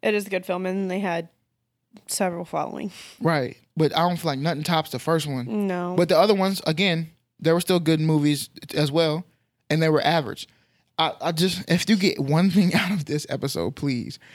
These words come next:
Speaker 2: stop calling everything trash. Most things in the world are average. Most people are average. <laughs> Most music is average. Most art is average. Most food is average.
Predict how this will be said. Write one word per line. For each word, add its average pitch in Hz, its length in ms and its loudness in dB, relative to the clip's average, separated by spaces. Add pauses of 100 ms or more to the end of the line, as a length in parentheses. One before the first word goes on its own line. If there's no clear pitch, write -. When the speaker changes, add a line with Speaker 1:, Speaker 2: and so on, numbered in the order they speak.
(200)
Speaker 2:
stop 156 400 0
calling 156 300 2
everything 127 400 0
trash. 92 460 -4 (600)
Most 160 380 4
things 165 180 0
in 160 60 -2
the 147 80 0
world 139 240 2
are 135 100 -2
average. - 520 -6 (800)
Most 120 240 -2
people 170 280 0
are 170 120 2
average. 160 560 -4 (560)
<laughs> 165 80 -2 (920)
Most 143 260 0
music 165 360 2
is 160 80 0
average. 147 640 -2 (540)
Most 135 300 0
art 147 320 2
is 147 160 0
average. 135 460 -2
Most 143 200 0
food 156 300 2
is 147 100 0
average. 143 480 -2